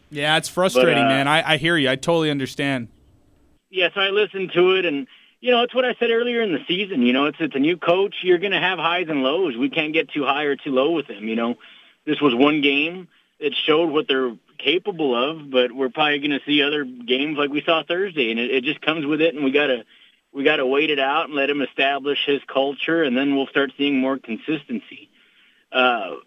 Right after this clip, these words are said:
Speaker 2: as far as the, <laughs> uh, that last comment you're talking about, "Oh, this team could have beat that team," or whatever it may be, anybody can beat anybody on every, any given night. You know, I don't like making points like that because those teams earned where they're at in Miner history. You know what I mean? Those teams went out,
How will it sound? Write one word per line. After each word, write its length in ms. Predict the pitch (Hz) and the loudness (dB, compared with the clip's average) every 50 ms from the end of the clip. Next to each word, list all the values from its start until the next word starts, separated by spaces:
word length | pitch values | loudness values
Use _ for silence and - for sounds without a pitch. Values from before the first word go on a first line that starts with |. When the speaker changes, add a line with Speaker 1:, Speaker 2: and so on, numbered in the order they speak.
| _ _ _ _ _ _ _ - | _ _ _ _ _ _ _ -6
Speaker 2:
as 80 | 160 160 - | -6 -2 2
far 240 | 202 214 226 226 | 4 4 4 4
as 60 | 202 175 | 2 2
the, 360 | 190 175 151 - - - 165 | 0 0 0 -2 -2 -2 -4
<laughs> 600 | 135 - _ - - - - - - - - - | -4 -4 _ -20 -20 -20 -20 -20 -20 -12 -4 0
uh, 320 | 165 156 143 139 135 139 139 | 0 2 2 2 0 0 -2
that 200 | 143 151 156 147 | -2 -2 -2 -2
last 340 | 156 156 165 170 160 - - | 0 0 0 -2 -4 -6 -4
comment 300 | - 175 175 170 175 165 | -2 -2 0 0 -2 -2
you're 100 | 160 160 | -2 -2
talking 280 | - 160 160 160 160 | 0 0 0 0 0
about, 200 | 156 151 151 147 | -2 -2 -2 -2
"Oh, 160 | 147 160 160 160 | 0 0 2 0
this 120 | 160 151 | 0 0
team 200 | - - 170 165 | 0 0 -2 0
could 100 | - 170 | 2 0
have 100 | 151 135 | 0 0
beat 180 | 135 160 151 - | 0 -2 -2 -2
that 240 | 156 151 156 156 - | -2 -4 -4 -4 -6
team," 340 | - 156 151 151 151 156 151 | -4 -2 -2 0 0 0 -2
or 120 | 131 117 | -2 0
whatever 360 | 123 160 165 180 190 180 170 151 | 2 4 4 4 4 2 0 0
it 60 | 139 | 0
may 160 | 143 139 139 | 0 0 0
be, 340 | 131 131 135 135 143 135 - _ _ _ _ _ _ _ _ _ _ - | 0 0 0 0 0 -2 -6 _ _ _ _ _ _ _ _ _ _ -2
anybody 460 | 233 254 277 269 254 262 254 262 - | 2 2 2 4 4 2 2 2 0
can 180 | - 185 143 | -2 -2 -2
beat 160 | 131 175 185 156 | 0 0 2 2
anybody 400 | 156 165 170 156 156 156 151 139 | 2 0 0 0 0 0 0 0
on 120 | 131 127 | -2 -2
every, 240 | 131 131 135 143 - - | -4 -4 -4 -6 -6 -4
any 200 | 156 151 147 139 | -2 -2 0 0
given 300 | 131 147 135 131 117 113 | 0 0 0 0 0 -2
night. 320 | 113 113 117 120 101 - _ | -2 -2 -2 -4 -6 -8 _
You 120 | - 147 139 | -4 -2 -2
know, 100 | 139 143 | 0 0
I 80 | 160 | -2
don't 120 | 180 180 180 | -2 -2 0
like 160 | 170 175 143 | 0 2 2
making 400 | 160 165 165 156 156 151 131 127 - - - | 2 2 0 -2 -2 -4 -6 -6 -8 -4 0
points 280 | 143 143 143 135 - - | 0 0 0 -2 -4 -4
like 240 | 135 120 120 - | -4 -4 -4 -2
that 240 | - 127 131 135 127 | -2 -2 -2 -2 -4
because 340 | 135 127 - 139 127 117 110 - _ _ _ _ _ _ _ _ | -8 -8 -4 -2 -2 -2 -4 -8 _ _ _ _ _ _ _ _
those 260 | - 180 208 214 214 - - | -2 2 2 2 2 0 -4
teams 480 | - 190 214 214 214 214 214 185 156 160 - _ - | -4 -2 -2 0 0 0 -2 -4 -6 -8 -14 _ -2
earned 440 | 175 175 180 185 185 185 185 160 139 | 0 0 2 2 0 -2 -2 0 4
where 180 | 165 170 170 | 4 4 4
they're 160 | 156 147 139 | 4 2 0
at 260 | 139 147 151 156 156 - | 0 0 0 -2 -4 -4
in 180 | - 139 127 | -4 -4 -2
Miner 320 | 123 120 131 147 147 139 127 | 0 0 0 0 -2 -2 0
history. 460 | 120 135 - - - 117 90 95 107 | -2 -2 -2 -4 -10 -14 -14 -12 -6
You 140 | 113 120 131 | -2 0 2
know 60 | 143 | 2
what 100 | 151 151 | 2 2
I 40 | 160 | 0
mean? 120 | 165 160 | 0 2
Those 180 | 156 160 175 151 | 2 2 2 0
teams 220 | - 180 185 180 147 | -2 -4 -4 -4 -2
went 160 | 143 170 160 | -2 0 0
out, 220 | 147 147 156 - | 0 0 -2 -6